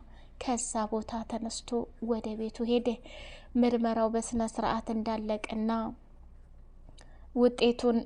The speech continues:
እየጠበቁ መሆኑን፣ እ፣ ሄዶ ተናገረ ማለት ነው።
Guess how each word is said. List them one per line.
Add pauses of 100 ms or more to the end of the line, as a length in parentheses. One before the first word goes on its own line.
(120)
እየጠበቁ (120)
መሆኑን፣ (440)
እ፣ (240)
ሄዶ (100)
ተናገረ
ማለት
ነው።